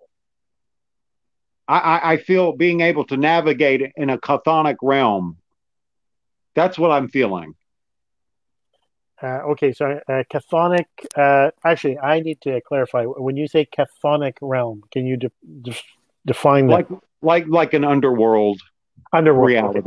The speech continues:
Speaker 2: okay.
Speaker 1: Underworld
Speaker 2: Okay.
Speaker 1: reality.
Speaker 2: Chthonic, okay. Oh, so, okay, chthonic, chthonico. Ok, um, eh, da-, eh, I'll say this in Spanish. Uh, Daniel,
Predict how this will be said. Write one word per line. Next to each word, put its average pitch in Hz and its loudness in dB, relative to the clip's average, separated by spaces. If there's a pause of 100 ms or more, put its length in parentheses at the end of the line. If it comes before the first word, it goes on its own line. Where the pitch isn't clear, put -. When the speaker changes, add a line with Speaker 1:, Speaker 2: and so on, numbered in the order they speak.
(140)
Speaker 2:
okay. 120 -8
Speaker 1:
Underworld 139 2
Speaker 2:
Okay. 110 0
Speaker 1:
reality. 107 0 (200)
Speaker 2:
Chthonic, 117 -10 (100)
okay. 117 -10 (680)
Oh, 160 4
so, 147 4
okay, 131 0
chthonic, 123 -6 (160)
chthonico. 127 -6 (360)
Ok, 143 0 (180)
um, 143 4 (120)
eh, 139 0
da-, 135 -8
eh, 156 -4
I'll 139 -2
say 156 2
this 147 0
in 135 -4
Spanish. 131 -6
Uh, 120 -10
Daniel, 131 -2